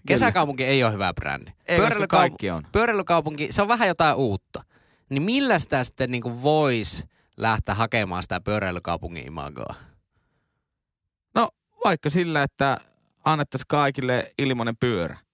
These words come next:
Speaker 1: Se olisi kyllä helvetin kova.
Speaker 2: Tai jota-, jotakin niinku oikeasti konkreettista, mikä niinku erottaisi sen kaupungin <laughs> jostain toisesta kaupungista.
Speaker 1: Mutta eikö se ole konkreettista, että tuolla työukot keltaiset takit päällä tai oranssit takit, riippuu vähän firmasta, laittaa nyt paanaa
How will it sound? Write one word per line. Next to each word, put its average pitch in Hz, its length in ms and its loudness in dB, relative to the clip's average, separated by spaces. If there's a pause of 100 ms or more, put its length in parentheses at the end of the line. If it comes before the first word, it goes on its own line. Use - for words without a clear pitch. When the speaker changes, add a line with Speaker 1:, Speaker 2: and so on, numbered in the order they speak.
(240)
Speaker 1:
Se 110 60 0
olisi 104 120 -2
kyllä 107 160 -2
helvetin 104 500 -4
kova. 67 340 -12
Speaker 2:
Tai 127 260 0 (160)
jota-, 156 280 -2 (160)
jotakin 208 300 0
niinku 190 160 -2
oikeasti 226 360 -2 (120)
konkreettista, 113 1040 -2 (760)
mikä 135 340 0
niinku 143 360 -6 (280)
erottaisi 170 680 0
sen 110 160 -6
kaupungin 131 640 -2
<laughs> - 20 -6
jostain - 380 -4
toisesta 113 520 -4
kaupungista. - 520 -4
Speaker 1:
Mutta - 20 2
eikö 254 140 0
se 262 60 2
ole 247 100 -4
konkreettista, 160 640 -2
että - 180 -8
tuolla 135 300 2 (160)
työukot 120 460 2
keltaiset 117 400 -4
takit 104 340 -6
päällä 101 240 0 (120)
tai 156 220 2
oranssit 95 420 -8
takit, - 260 -10
riippuu 92 360 -6
vähän 92 160 -4
firmasta, 90 480 -8
laittaa 101 320 -2
nyt 104 180 -10
paanaa 101 360 -2